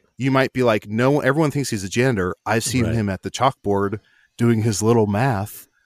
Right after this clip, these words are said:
Speaker 2: Mm-hmm.
Speaker 1: He's low-key brilliant, right?" So, but I think, yeah, if you're the person who did something and then you reveal it and it's something nobody else could have possibly known,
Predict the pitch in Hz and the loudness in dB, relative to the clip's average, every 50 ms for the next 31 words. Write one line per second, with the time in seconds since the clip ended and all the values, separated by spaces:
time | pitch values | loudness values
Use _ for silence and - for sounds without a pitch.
0 | - - - 92 82 92 92 92 95 - - - 131 170 180 - - 107 113 117 | -12 -8 -6 -4 -2 -2 -2 -2 -2 -4 -6 0 2 2 2 2 2 0 0 0
1 | - - - 110 107 95 98 131 143 180 170 113 85 - - 104 107 107 113 135 | -2 -4 -8 -8 -6 -2 0 0 2 2 0 -2 -4 -8 -6 -4 -2 -2 -2 -2
2 | - _ _ _ _ _ _ _ _ _ _ _ - - - - 135 120 - - | -4 _ _ _ _ _ _ _ _ _ _ _ -16 -8 -2 2 4 2 2 2
3 | 113 135 131 131 135 - 175 170 165 - - _ _ _ _ _ _ _ _ _ | 2 2 2 2 2 2 0 -2 -2 -4 -12 _ _ _ _ _ _ _ _ _
4 | _ _ _ - - 107 - - - _ _ _ _ _ _ _ _ _ - - | _ _ _ -10 -8 -8 -8 -8 -12 _ _ _ _ _ _ _ _ _ -10 -4
5 | 135 139 - - 147 175 196 196 185 - 196 185 - - 160 143 147 127 123 135 | -4 -4 -2 0 2 2 2 2 2 0 0 -2 -2 -2 -4 -4 -4 -2 -2 -4
6 | 135 - 165 160 151 170 160 147 120 107 107 107 107 110 120 123 123 107 - 110 | -2 -2 -4 -2 -2 -4 -4 -2 -2 -2 -2 -2 -2 -2 -2 -2 -2 -2 -2 -2
7 | 113 113 127 143 135 - - 113 101 104 - - - 117 - 117 104 98 95 104 | -2 0 0 -2 -2 -4 -6 -6 -6 -4 -4 -2 -2 -2 0 -2 -2 0 0 0
8 | 110 117 113 110 110 - - 110 98 87 _ - 92 95 107 - - 110 107 92 | 2 2 2 2 2 0 -2 -4 -4 -6 _ -4 -2 -2 -2 -4 -4 -6 -4 -2
9 | 98 101 101 107 117 | -2 -2 -2 -4 -6